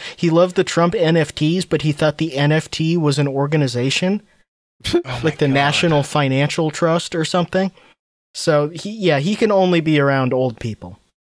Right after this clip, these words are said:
Speaker 2: Jesus
Speaker 1: He has a
Speaker 2: Christ.
Speaker 1: boomer brain. He's forty-seven and he, he's worse at the computer than my ninety-three-year-old grandpa.
Speaker 2: If I didn't know he was forty-seven, I would guess he's in his sixties already, like, just from his attitude.
Speaker 1: Yeah, he was, he was posting in the Dana Loesch chat today. I didn't see too much drama,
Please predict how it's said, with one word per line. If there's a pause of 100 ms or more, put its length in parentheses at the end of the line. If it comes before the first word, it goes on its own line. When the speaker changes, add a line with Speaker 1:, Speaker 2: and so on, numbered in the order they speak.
(240)
Speaker 2:
Jesus
Speaker 1:
He
has
a
Speaker 2:
Christ.
Speaker 1:
boomer
brain. (460)
He's
forty-seven
and
he, (680)
he's
worse
at
the
computer
than
my
ninety-three-year-old
grandpa. (220)
Speaker 2:
If
I
didn't
know
he
was
forty-seven,
I
would
guess
he's
in
his
sixties
already,
like, (360)
just
from
his
attitude. (680)
Speaker 1:
Yeah,
he
was,
he
was
posting
in
the
Dana
Loesch
chat
today.
I
didn't
see
too
much
drama,